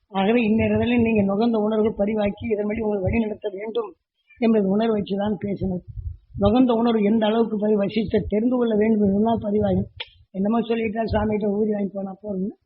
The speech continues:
அது உபரி வாங்குறதா இருக்கு. இந்த அறிவின் தன்மை நமக்கு வளராது. ஆகவே நாம் இதன் உண்மையின் உணர்வின் தன்மை நமக்கு வளர்த்து இனி பிறவியில்லா நிலை என்று நாம் எதை இருந்தாலும் இனி நாம் பிறப்பில்லாத நிலை அடைய வேண்டும்.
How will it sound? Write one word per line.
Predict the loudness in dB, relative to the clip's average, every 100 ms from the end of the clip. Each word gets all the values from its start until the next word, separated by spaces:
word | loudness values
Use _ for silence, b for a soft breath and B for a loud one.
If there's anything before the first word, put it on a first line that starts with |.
| _ _ _
அது | -4 0
உபரி | 0 0 -2
வாங்குறதா | -2 0 0 0 0
இருக்கு. | -4 -8 _ _ -14
இந்த | -4 0 0
அறிவின் | 2 2 2
தன்மை | 2 2
நமக்கு | 0 -2 -2
வளராது. | -4 -4 -6 -8 -14 _ _ -20 _
ஆகவே | -2 2 4 4
நாம் | 4 2 2
இதன் | 2 2
உண்மையின் | 2 2 2 2
உணர்வின் | 0 2 0
தன்மை | 0 0 0
நமக்கு | 0 -2 -2
வளர்த்து | -4 -4 -6 _ _ _ _ _ -4
இனி | 0 0
பிறவியில்லா | 0 0 2 2 0
நிலை | 0 0
என்று | 0 0 -2 -4
நாம் | -2 0
எதை | 0 0
இருந்தாலும் | 0 0 0 -2 -6 _ -20 -4
இனி | 0
நாம் | 0 0
பிறப்பில்லாத | -2 -4 -2 0 0 0
நிலை | 0 0 -2
அடைய | -2 -2
வேண்டும். | -4 -4